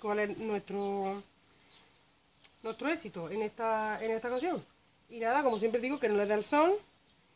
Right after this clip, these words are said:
y ya está, con cuidado y mucho cariño, seguramente que nos germinará alguna, nos germinará alguna. Así que, bueno, con este vídeo cortito, me despido hasta el próximo. Y nada,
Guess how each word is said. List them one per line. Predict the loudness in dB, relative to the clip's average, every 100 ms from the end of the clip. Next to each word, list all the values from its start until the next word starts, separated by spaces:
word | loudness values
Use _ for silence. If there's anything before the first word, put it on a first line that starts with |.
| _ -10
y |
ya | -6
está, | -2 -2
con | 2 0
cuidado | 4 10 10 10 6
y |
mucho | 4 2 2
cariño, | 6 8 8 6
seguramente | 4 4 4 4 4 2
que | 2 4 4 2
nos | 0
germinará | 0 0 0 2
alguna, | 0 0 -4 -4
nos | -4 -2
germinará | -2 -2 -2
alguna. | -4 -4 -8 -12 -20 -20 -8
Así | -6 -6 -8 -2
que, | 4 6 6 4 4
bueno, | 4 4
con | 2
este | 4 4
vídeo | 6 6 6 4 -2 -12 -8
cortito, | -4 -4 -2 0 2 0 -2 -20 -20 -6
me | -2
despido | 0 0 0
hasta | 0 -2
el |
próximo. | 0 0 4 4 2 -2 -20 -20 -20 -20 -14 -10
Y | -8 -6 -6 -4 -4 -2 -2 -2
nada, | 0 0